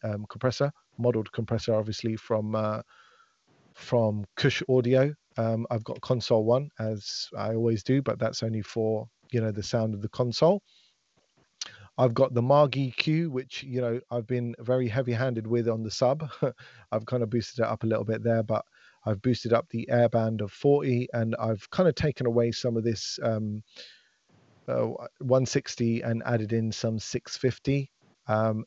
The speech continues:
this is now really me just trying to make this kind of tip over the edge a little bit. Um, I've got Ozone Eight on there, but I probably would have not bounced it with that on, depending on what's on there. What did I put on there?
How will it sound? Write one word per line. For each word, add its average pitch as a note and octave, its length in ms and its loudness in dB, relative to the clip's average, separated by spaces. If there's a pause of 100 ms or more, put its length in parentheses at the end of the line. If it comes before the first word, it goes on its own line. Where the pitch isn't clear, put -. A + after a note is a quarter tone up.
this E3 200 6
is F3 120 6
now D#3+ 340 8
really C3 400 2
me C3+ 260 -2
just A#2 220 -6
trying B2 200 -2
to A#2+ 80 0
make B2 260 0
this A2+ 140 -2
kind A#2+ 200 -2
of A2 120 -2
tip - 220 -2
over A2+ 180 2
the A2 180 2
edge B2 160 2
a A2+ 40 0
little G#2+ 200 0
bit. G#2+ 280 -6 (480)
Um, A2+ 240 0
I've A#2 60 -4
got D#3+ 220 0
Ozone C3+ 340 4
Eight B2 200 0
on A2 180 -4
there, A2 240 0
but G#2+ 160 -4
I A#2+ 160 -2
probably A#2+ 320 -2
would A#2+ 140 2
have A2 180 -2 (560)
not A#2+ 360 0
bounced B2+ 360 -2
it A2 100 -2
with A2 160 0
that A2 140 -2
on, A2+ 240 -4
depending G#2+ 400 -6
on G#2 100 -8
what's - 240 -10
on G#2+ 160 -8
there. A2 160 -6
What B2+ 160 -10
did D#3 120 -8
I D3 140 -8
put - 160 -16
on A2+ 160 -12
there? A#2 220 -12